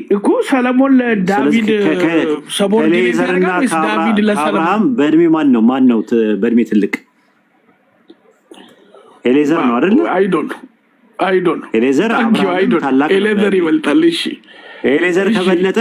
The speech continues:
Speaker 2: ለምንድን ነው ታናሹን ጌታዬ ሊለው የቻለው? ኦንቶሎጂካል ነው ወይስ ፈንክሽናል ነው?
Speaker 1: ፈንክሽናል ነው።
Speaker 2: ፈንክሽን። በቃ በዚህ ሂሳብ ማየት ትችላለህ።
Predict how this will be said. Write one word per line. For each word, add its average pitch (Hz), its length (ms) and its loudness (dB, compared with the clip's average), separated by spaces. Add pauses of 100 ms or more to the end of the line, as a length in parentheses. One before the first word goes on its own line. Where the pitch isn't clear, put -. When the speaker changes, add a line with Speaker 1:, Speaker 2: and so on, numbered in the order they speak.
Speaker 2:
ለምንድን 185 400 0
ነው 170 100 0
ታናሹን 160 600 0 (440)
ጌታዬ 147 340 0
ሊለው 127 240 2
የቻለው? 95 380 -4 (600)
ኦንቶሎጂካል 165 580 0
ነው 233 120 2
ወይስ 175 140 0
ፈንክሽናል 127 480 0
ነው? 87 140 -6 (1600)
Speaker 1:
ፈንክሽናል 196 560 -2
ነው። - 140 -10 (760)
Speaker 2:
ፈንክሽን። 123 500 -2
በቃ 131 180 -2
በዚህ 147 220 2
ሂሳብ 135 200 -2
ማየት 120 220 0
ትችላለህ። - 440 -8